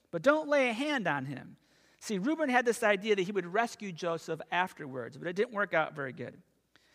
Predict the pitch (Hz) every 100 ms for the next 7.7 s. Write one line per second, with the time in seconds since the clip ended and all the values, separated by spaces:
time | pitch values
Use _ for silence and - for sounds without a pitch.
0 | _ _ - - 269 247 240 254 277 -
1 | 277 262 233 240 226 196 226 220 214 160
2 | 247 311 - 294 - 277 277 269 240 226
3 | 202 180 214 269 214 170 165 165 _ _
4 | - _ _ 220 190 - - 294 339 -
5 | 294 262 240 233 208 185 190 151 151 185
6 | - 240 - 285 294 269 254 196 214 170
7 | 151 170 156 156 147 196